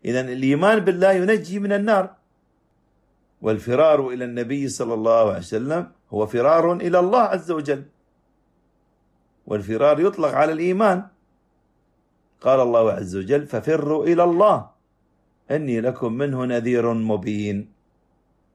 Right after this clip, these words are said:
وأيضا قالوا: من فوائد هذا الحديث أن من كان صادق النية لا يقع إلا في خير،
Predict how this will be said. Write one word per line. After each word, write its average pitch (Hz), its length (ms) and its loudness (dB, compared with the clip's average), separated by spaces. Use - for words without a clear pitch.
وأيضا 131 400 -2
قالوا: 127 480 0
من 101 140 -8
فوائد 107 440 0
هذا 110 200 2
الحديث 117 480 -6
أن 123 240 -6
من 120 140 -6
كان 147 300 2
صادق 143 420 2
النية 147 640 -2
لا 185 240 4
يقع 135 340 0
إلا 135 240 0
في 127 180 -8
خير، 98 340 -2